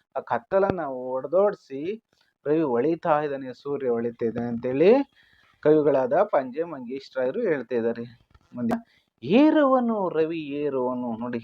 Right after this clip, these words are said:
ಏರ್ತಾ ಇದ್ದಾನೆ ರವಿ, ಸೂರ್ಯ ಏರ್ತಾ ಇದ್ದಾನೆ. "ಬಾನೋಳು" ಅಂದ್ರೆ ಆಕಾಶದಲ್ಲಿ ಸಣ್ಣಗೆ ತೋರುವನು, ಸ-, ಬಾನೋಳು ಸಣ್ಣಗೆ ತೋರುವನು ಅಂದ್ರೆ ಬಾನಿನಲ್ಲಿ ಸಣ್ಣದಾಗಿ, ಚಿಕ್ಕದಾಗಿ ತೋರ್ತಾ ಇದ್ದಾನೆ.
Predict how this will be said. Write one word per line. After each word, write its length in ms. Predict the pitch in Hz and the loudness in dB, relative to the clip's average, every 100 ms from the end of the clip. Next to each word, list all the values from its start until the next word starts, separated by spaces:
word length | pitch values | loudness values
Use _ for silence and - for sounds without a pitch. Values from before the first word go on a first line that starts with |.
| - - 139 | -12 -10 4
ಏರ್ತಾ 500 | 180 190 202 208 247 | 6 6 6 6 6
ಇದ್ದಾನೆ 340 | 240 220 190 | 4 2 -2
ರವಿ, 300 | 165 160 147 - | -4 -4 -8 -6
ಸೂರ್ಯ 260 | 156 151 | -4 -2
ಏರ್ತಾ 320 | 139 139 127 147 | 0 -2 -2 -6
ಇದ್ದಾನೆ. 200 | 156 165 _ _ - | -6 -8 _ _ 6
"ಬಾನೋಳು" 560 | 151 170 180 165 156 156 | 10 10 10 4 0 -2
ಅಂದ್ರೆ 220 | 170 247 190 | -2 0 2
ಆಕಾಶದಲ್ಲಿ 800 | 143 160 202 220 240 196 170 180 | 0 0 0 0 -2 -10 -14 -12
ಸಣ್ಣಗೆ 600 | 247 190 143 185 233 226 | -10 -8 -8 -6 -6 -4
ತೋರುವನು, 680 | 226 202 180 175 165 160 175 | -2 -2 -4 -2 -2 -4 -6
ಸ-, 180 | - 156 - _ _ - | -6 -8 -8 _ _ 4
ಬಾನೋಳು 440 | 196 220 202 220 | 6 6 0 -4
ಸಣ್ಣಗೆ 480 | 240 165 175 185 180 | -4 -8 -10 -16 -12
ತೋರುವನು 520 | - 165 151 151 165 | -2 0 0 -4 -10
ಅಂದ್ರೆ 280 | 190 269 226 | -2 -2 0
ಬಾನಿನಲ್ಲಿ 680 | 131 147 214 202 165 160 214 | -4 -4 -6 -12 -12 -8 -8
ಸಣ್ಣದಾಗಿ, 840 | - 139 156 185 208 240 269 233 | -4 -4 -2 0 4 4 4 -6
ಚಿಕ್ಕದಾಗಿ 480 | - - 160 160 165 | -16 -14 -2 -2 0
ತೋರ್ತಾ 380 | 160 156 - | -2 -2 0
ಇದ್ದಾನೆ. 260 | 156 156 208 | 0 0 -2